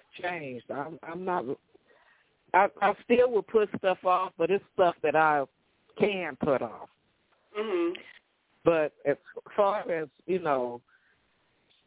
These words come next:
Speaker 1: saying, "Okay, I can wait to do that," or, "I can do that later," or, "This is not the right time," no, I don't do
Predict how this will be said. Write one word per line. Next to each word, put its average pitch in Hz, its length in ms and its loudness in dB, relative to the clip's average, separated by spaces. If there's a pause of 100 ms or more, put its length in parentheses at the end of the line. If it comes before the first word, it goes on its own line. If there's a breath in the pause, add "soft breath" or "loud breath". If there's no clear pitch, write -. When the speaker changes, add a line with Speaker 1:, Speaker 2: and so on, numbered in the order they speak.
(380)
Speaker 1:
saying, 185 360 -6
"Okay, 170 360 2
I 151 220 4
can 151 220 -6
wait 143 340 0
to 160 140 -4
do 143 220 0
that," 139 280 -4
or, 127 120 -2
"I 139 200 -4
can 123 260 -6 (200)
do 147 200 2
that 139 300 -4
later," 131 540 2
or, 120 400 0 (520 soft breath)
"This 160 240 4
is 139 140 -8
not 135 220 -2
the 131 80 -2
right 135 400 0
time," 135 760 2 (560 soft breath)
no, 147 260 4
I 160 120 6
don't 156 240 2
do 156 200 2